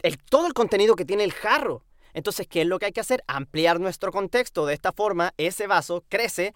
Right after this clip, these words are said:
y ahora sí puede contener más cosas. Entonces me gusta mucho ese ejemplo del vaso para poder explicar esta parte del, del, de ampliar el contexto. Y quiero relacionarlo justamente con,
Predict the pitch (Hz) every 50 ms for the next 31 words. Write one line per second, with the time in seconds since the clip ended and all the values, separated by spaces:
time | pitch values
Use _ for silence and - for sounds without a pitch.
0 | _ - 180 175 160 165 170 175 165 - 190 175 - 175 170 170 165 165 156 -
1 | - 175 151 156 165 170 175 _ _ _ _ _ _ _ _ _ 135 127 131 139
2 | 131 135 - - - 190 214 226 - 151 127 - - _ _ _ _ - 160 165
3 | - - 247 262 254 - 247 226 220 220 220 247 226 - 247 220 202 226 240 -
4 | 294 262 - 208 - - 202 202 - - 208 214 202 165 160 147 135 127 165 185
5 | 196 - - 175 - 156 143 143 139 147 143 139 147 170 - - - 147 147 -
6 | 160 156 160 160 156 - _ - _ - - - - 143 139 156 156 165 - -
7 | 165 143 135 135 135 123 - 131 123 147 135 135 131 127 120 113 92 131 147 135
8 | 135 131 - - 151 165 196 208 233 226 170 - - 151 135 123 - 139 135 131
9 | - - 170 180 226 - - - - - 170 143 - 190 208 220 233 233 226 208
10 | 190 180 165 147 - 160 151 156 175 185 185 190 190 - 180 175 - 180 170 175
11 | 190 - - 208 - - 165 160 156 151 143